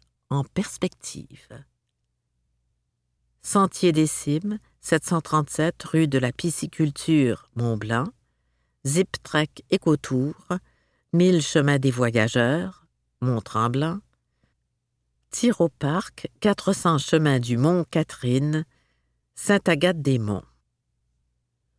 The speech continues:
Les cinq incontournables de Julie Corbeil. Réalisatrice de documentaires, Julie Corbeil est une grande amoureuse des Laurentides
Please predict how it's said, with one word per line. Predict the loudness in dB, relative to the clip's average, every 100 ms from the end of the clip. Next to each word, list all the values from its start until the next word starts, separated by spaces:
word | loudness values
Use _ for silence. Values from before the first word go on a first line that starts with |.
| _ _ _ -2
Les | 2 2
cinq | 2 2 2 0 -4 -8 -2
incontournables | -2 -2 -4 -2 -4 -6 -6 -6 -6
de | -2 0
Julie | 0 0 0 0 -4
Corbeil. | -2 -4 -4 -10 -10 -12 -14 -14 _ _ _ _ _ _ _ _ _ _ -4
Réalisatrice | 0 2 0 -2 -2 -2 -2 -4 -2
de | -4
documentaires, | -2 -4 -4 -6 -6 -8 -6 -6 -10 -20 _ _ _ _ _ -4
Julie | 0 2 2
Corbeil | 0 -2 -2 -2 -2 -4 -10 _ _ _ 0
est | 0 2
une | -2
grande | 0 2 2 2
amoureuse | 2 2 2 2 0
des | 0 -2
Laurentides | -2 -4 -6 -8 -8 -8 -6 -10